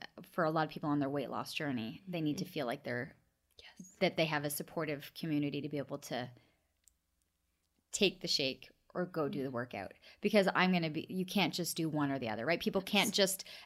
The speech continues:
Speaker 1: exercise and think that they're gonna lose the weight and be healthy, and you can't just take a shake and at the same time think that that's gonna make you healthy.
Speaker 2: Absolutely. And when I talk to people, we do a discovery process,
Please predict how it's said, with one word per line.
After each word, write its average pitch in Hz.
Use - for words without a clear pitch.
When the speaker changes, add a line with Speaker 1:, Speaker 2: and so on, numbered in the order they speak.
Speaker 1:
exercise 185
and 170
think 160
that 160
they're 156
gonna 156
lose 147
the 160
weight 151
and 151
be 147
healthy, 147
and 156
you 160
can't 160
just -
take 180
a 165
shake 160
and 175
at 135
the 170
same 165
time 165
think 147
that 147
that's 127
gonna 147
make 127
you 131
healthy. -
Speaker 2:
Absolutely. 214
And 277
when 359
I 440
talk 294
to -
people, 226
we 233
do 226
a 220
discovery 214
process, 254